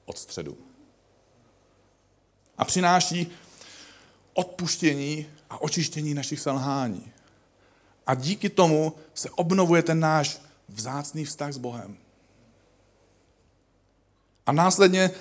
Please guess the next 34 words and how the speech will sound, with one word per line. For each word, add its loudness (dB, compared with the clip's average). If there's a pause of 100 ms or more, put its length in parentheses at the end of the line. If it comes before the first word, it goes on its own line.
(140)
se -4
uzdravují 0
ty -4
naše -2
vnitřní -2
emoce. -2 (1900)
To 4
potom 2
ovlivňuje 0
naše -2 (380)
vztahy -8
s -8
lidmi 0 (720)
a -4
má 0
to -2
dopad -2
až -12
do -6
našich -10
fyzických -12
potřeb. -10 (1700)
Slovo 4
laskavost 4
se 12
v -2
jazyce, 8
ve 8
kterém 8
byly 10
psány 6
dopisy 2
v -4
Biblii, 4